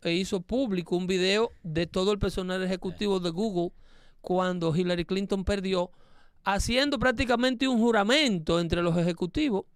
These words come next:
Speaker 1: donde prometían que iban a hacer todo lo que tuviera a su alcance para que Donald Trump saliera de la Casa Blanca.
Speaker 2: Eh, mira lo que tengo en pantalla.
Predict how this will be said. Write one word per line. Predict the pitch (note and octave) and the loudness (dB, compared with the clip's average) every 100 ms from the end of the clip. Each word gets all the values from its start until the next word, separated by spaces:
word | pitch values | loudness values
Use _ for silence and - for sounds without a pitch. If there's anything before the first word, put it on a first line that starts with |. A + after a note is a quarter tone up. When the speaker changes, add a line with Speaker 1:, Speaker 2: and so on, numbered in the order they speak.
| - - _ _ - - | -20 -20 _ _ -20 -6
Speaker 1:
donde | G3+ G3+ F#3+ | -2 0 -2
prometían | F3+ F#3+ F#3+ F3+ C4 C4 G3+ A3 _ _ _ _ | 0 0 0 0 0 2 0 -4 _ _ _ _
que | - G3 F#3 F#3 - - _ _ - | 0 0 2 -2 -8 -20 _ _ -4
iban | G#3+ A3+ | 0 0
a | A3 | 0
hacer | - G#3+ | 0 0
todo | - A3 A#3+ | 2 2 4
lo | G#3+ | 2
que | G3 | 0
tuviera | G3+ G#3 G3+ | 0 2 2
a | F3+ | 2
su | - | 0
alcance | E3+ - A#3+ B3 F3 E3+ | -2 0 0 2 -2 -2
para | D#3+ D#3 | -2 0
que | D#3+ | 0
Donald | D#3+ D#3 C#3+ | 0 0 -2
Trump | E3+ D#3+ | -4 -2
saliera | D3 D#3 E3+ D3+ | -2 0 0 0
de | |
la | C#3+ | -2
Casa | C#3+ C#3+ | -4 -4
Blanca. | D3 A3+ G3+ - _ _ | -4 -6 -8 -14 _ _
Speaker 2:
Eh, | B2 B2+ B2 A2+ A2+ A2 A2 - | -10 -8 -6 -6 -6 -8 -12 -16
mira | - B2 D3 | -10 -6 -2
lo | D#3+ | -2
que | D#3 | -4
tengo | D3+ D3+ | -4 -4
en | |
pantalla. | C#3 A2+ E2 - | -4 -6 -10 -12